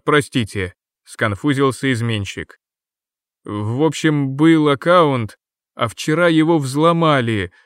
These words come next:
увели всю нашу переписку и пригрозили отправить жене. Она меня не простит и уйдёт, а у нас дети. Эта женщина, которая вскрыла мою страницу,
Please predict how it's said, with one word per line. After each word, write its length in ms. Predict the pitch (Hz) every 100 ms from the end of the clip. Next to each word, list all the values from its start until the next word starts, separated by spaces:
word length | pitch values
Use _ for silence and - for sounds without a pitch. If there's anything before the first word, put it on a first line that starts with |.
| _
увели 560 | - 143 147 170 185 175
всю 240 | - 160
нашу 280 | 156 151 151
переписку 760 | 139 143 143 202 208 - 147 -
и 180 | 165
пригрозили 760 | 151 156 156 160 151 160 196 175
отправить 600 | 139 151 147 165 165 147
жене. 640 | 131 160 165 156 123 92 - _ _ _ _ _
Она 260 | 117 131 143
меня 240 | 139 143
не 120 | 139
простит 560 | 135 143 139 - 156 139
и 40 |
уйдёт, 680 | 147 143 135 131 147 131 - - _
а 120 | 135
у 80 | 147
нас 260 | 156 156 127
дети. 680 | 139 165 139 - 120 95 - _ _ _ -
Эта 260 | 123 156
женщина, 800 | 127 170 170 135 151 135 127 107
которая 380 | - 131 147 139
вскрыла 460 | - - 160 156 143
мою 200 | 143 143
страницу, 840 | - 147 147 143 123 - 123 104